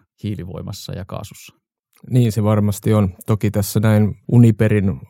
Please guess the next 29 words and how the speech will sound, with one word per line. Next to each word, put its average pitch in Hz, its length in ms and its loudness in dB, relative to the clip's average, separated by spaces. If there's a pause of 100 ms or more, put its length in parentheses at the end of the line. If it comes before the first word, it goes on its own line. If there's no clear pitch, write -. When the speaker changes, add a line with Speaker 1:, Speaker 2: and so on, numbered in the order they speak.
(120)
Speaker 2:
hankintaahan 101 880 0
liittyi 101 340 -4
se, 101 240 -2
että 95 240 -8
Fortum 101 500 -4
myi 98 240 0
sekä 92 260 -6
Suomessa 95 540 -6
että - 180 -8
Ruotsissa - 560 -8 (240)
näitä 85 220 -8
sähköverkkoja, - 920 -8
josta - 300 -12
sitten - 360 -16
tuli 95 200 -4 (100)
likviditeettiä, 98 960 -6
joka 87 240 -8
piti - 260 -12
saada 87 300 -8
jonnekin, 90 560 -6
joka - 220 -10
on 67 180 -10
toinen 82 500 -8
syy. - 240 -10 (400)
Speaker 1:
Helppo 98 300 -16
olla 92 120 -12
jälkiviisas, 95 800 -12 (120)
mutta 95 240 -16
kun 92 160 -14